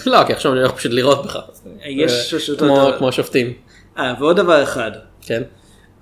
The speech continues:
Speaker 2: ה-, הרעיון שהמשטרה יודעת כל הזמן מה קורה שם, אבל רק כששלושה אנשים, אה,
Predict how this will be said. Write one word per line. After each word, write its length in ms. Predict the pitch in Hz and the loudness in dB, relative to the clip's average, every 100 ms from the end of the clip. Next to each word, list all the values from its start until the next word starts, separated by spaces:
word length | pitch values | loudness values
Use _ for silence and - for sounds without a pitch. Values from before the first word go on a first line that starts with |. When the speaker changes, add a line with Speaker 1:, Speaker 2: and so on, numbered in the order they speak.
| - | -8
Speaker 2:
ה-, 680 | 135 131 127 127 127 127 131 - - - - - - - _ - - - _ _ _ _ _ _ - | -4 -2 -2 -2 -4 -4 -4 -8 -18 -20 -20 -20 -20 -20 _ -20 -20 -20 _ _ _ _ _ _ -12
הרעיון 540 | 139 135 139 131 156 | -6 -2 0 0 0
שהמשטרה 560 | 190 269 185 - 139 147 | 0 -2 -4 -4 -2 0
יודעת 560 | 143 120 123 127 139 - | 0 -2 -4 -4 -4 -8
כל 200 | - 139 | -4 -2
הזמן 420 | 139 123 127 131 | -2 -2 -6 -6
מה 120 | 143 147 | -6 -8
קורה 320 | - 143 147 | -6 -4 -2
שם, 240 | 175 170 185 - _ _ _ _ _ - | -4 -4 -8 -14 _ _ _ _ _ -10
אבל 280 | 135 131 131 | -8 -4 -2
רק 160 | 151 | -2
כששלושה 460 | 170 220 175 156 165 | -2 -2 -2 0 0
אנשים, 480 | 160 151 156 156 | 0 -2 -4 -6
אה, 40 | 151 | -6